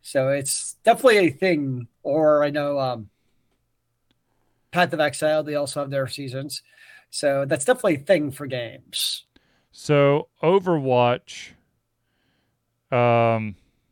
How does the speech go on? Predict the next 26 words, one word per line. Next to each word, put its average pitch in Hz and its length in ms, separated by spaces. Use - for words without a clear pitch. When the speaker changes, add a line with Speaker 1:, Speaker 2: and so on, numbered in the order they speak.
Speaker 2:
April, 113 680
May, 107 500
June, 110 500
July, 107 600
August. 107 600
That's 151 260
five 139 340
months. 135 480
That's - 240
Speaker 1:
Per 151 120
season? 247 420
Speaker 2:
That 120 180
was, 107 240
um, 110 500
let's 113 140
see 104 160
here. 95 180
Which 113 160
one 110 140
was 101 100
this? 104 180
This 147 180
was, 160 300
Speaker 1:
Oh, 135 40
Speaker 2:
uh, 131 80
Speaker 1:
that's 269 100